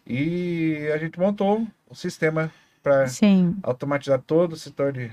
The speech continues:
Speaker 1: de condomínios. E aí fiquei sete anos. Aí eu saí nesse meio tempo, é, meu pai já tinha tido dois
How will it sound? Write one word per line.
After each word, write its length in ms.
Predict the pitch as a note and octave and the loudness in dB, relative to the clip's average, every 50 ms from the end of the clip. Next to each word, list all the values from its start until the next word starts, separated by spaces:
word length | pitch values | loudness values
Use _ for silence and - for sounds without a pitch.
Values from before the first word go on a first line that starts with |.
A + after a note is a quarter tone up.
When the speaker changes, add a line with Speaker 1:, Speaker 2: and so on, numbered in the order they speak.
| - A2 | -12 -14
Speaker 1:
de 80 | A#2+ B2 | -16 -10
condomínios. 760 | - C3 C3 C3 C3 B2 A#2 G#2+ G2+ F#2 E2+ - - - _ - - | -6 -6 -4 -4 -2 -4 -2 -2 -4 -6 -8 -14 -20 -20 _ -14 -8
E 80 | C3+ | -8
aí 80 | D#3 D#3 | -8 -8
fiquei 260 | - - - E3 E3 | -8 -8 -8 -8 -8
sete 340 | - - E3 D3+ - - F3+ | -4 -4 -6 -6 -4 -6 -4
anos. 400 | C#3+ A#2+ G2+ - - - - _ _ _ _ _ _ _ _ _ _ _ _ _ _ - | -4 -4 -6 -8 -12 -20 -20 _ _ _ _ _ _ _ _ _ _ _ _ _ _ -4
Aí 180 | - D3 D#3+ | -2 0 0
eu 120 | F3+ G3+ G3+ | 0 -2 -2
saí 500 | - - A3+ A3 G3 E3 E3 F3 G3+ A3 | -4 -4 -2 -2 0 -2 -2 -4 -4 -4
nesse 320 | G#3 E3 C#3 C#3 - C#3+ | -4 -4 -6 -6 -8 -8
meio 260 | C3+ B2+ B2 A#2+ A#2+ | -6 -4 -4 -4 -6
tempo, 600 | A#2+ - - B2+ C3 C#3+ - - B2 G#2 F#2 G2 - _ _ _ _ _ - _ _ _ | -8 -8 -8 -6 -6 -8 -8 -10 -10 -10 -10 -10 -14 _ _ _ _ _ -20 _ _ _
é, 300 | - - G#2 A2 G#2+ G#2+ | -10 -6 -6 -4 -4 -4
meu 180 | G#2 A2+ A2+ A2+ | -2 -2 -2 -2
pai 240 | - - A2+ A2+ A2 | 0 0 0 2 2
já 160 | G2+ A#2 A#2+ | 0 -4 -6
tinha 280 | A#2+ - - A#2+ B2 B2 | -6 -6 -8 -8 -8 -8
tido 360 | A#2+ - A#2 A2 G#2 G2+ G2 - _ _ | -8 -8 -10 -8 -8 -8 -10 -12 _ _
dois 640 | - A2 A2 A#2 A#2 A2 G#2 - - - - - _ | -6 -2 0 0 0 -2 -6 -10 -14 -20 -20 -20 _